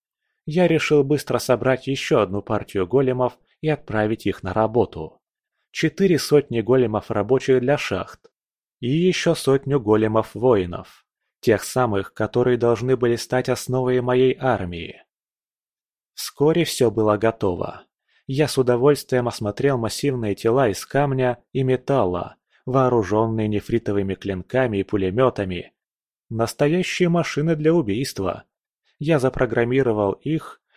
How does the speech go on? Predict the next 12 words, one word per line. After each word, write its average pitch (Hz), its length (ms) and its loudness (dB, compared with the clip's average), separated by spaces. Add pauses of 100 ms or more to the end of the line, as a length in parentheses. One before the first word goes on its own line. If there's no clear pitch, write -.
(100)
и, 190 100 2
напитав 135 560 0
энергией, 123 500 -2
отправил 98 500 0
в - 140 -20
путь. - 460 -6 (380)
В - 60 -10
шахты 139 720 -2
и 143 120 -2
на 127 160 0
улицы 101 420 0
Вадуца. 104 720 -2